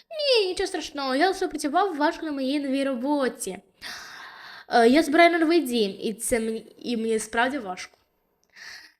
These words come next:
Чудово, до речі, мені треба допомогти з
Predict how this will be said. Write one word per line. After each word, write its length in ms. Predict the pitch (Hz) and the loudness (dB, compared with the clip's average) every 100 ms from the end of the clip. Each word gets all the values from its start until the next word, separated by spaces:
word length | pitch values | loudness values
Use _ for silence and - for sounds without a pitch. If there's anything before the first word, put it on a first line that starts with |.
| - | -6
Чудово, 840 | - 427 349 427 427 359 254 240 | 2 2 2 2 4 4 2 -2
до 140 | 262 | 0
речі, 480 | 370 339 262 226 - | 2 4 2 -2 -4
мені 160 | 262 320 | -6 -6
треба 360 | 330 359 359 | 0 0 0
допомогти 880 | 339 294 311 320 339 - - 381 381 | -2 -6 -6 -6 -8 -10 -4 0 0
з 340 | 349 285 359 | 0 0 -2